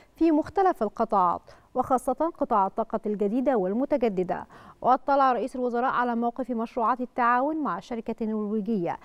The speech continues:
والتي من بينها مشروع إنتاج الأمونيا الخضراء، وكذلك مشروع إنتاج الميثانول الأخضر،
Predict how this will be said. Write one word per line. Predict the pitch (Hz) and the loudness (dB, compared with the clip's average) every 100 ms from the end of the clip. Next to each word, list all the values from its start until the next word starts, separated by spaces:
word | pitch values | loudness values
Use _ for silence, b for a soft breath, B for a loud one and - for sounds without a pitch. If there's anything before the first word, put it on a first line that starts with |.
| B B - | B B 0
والتي | 320 339 - 233 | 2 2 -2 -4
من | 220 285 | -2 0
بينها | 294 285 269 262 330 | 0 0 0 -2 -2
مشروع | 285 220 - 247 - | -2 -4 -4 -4 -4
إنتاج | 247 269 226 | -2 0 0
الأمونيا | 220 262 254 247 208 180 - | -2 -2 0 0 0 -2 -2
الخضراء، | 285 - 254 196 175 - B B B | -2 0 0 2 0 -2 B B B
وكذلك | 240 294 349 349 339 330 | 0 2 2 4 2 0
مشروع | 302 240 - 233 170 | 0 0 -2 -2 -2
إنتاج | 220 233 220 | -2 -2 0
الميثانول | 214 262 - 269 254 269 | 0 -2 0 0 2 2
الأخضر، | 214 - - 233 | 2 0 0 0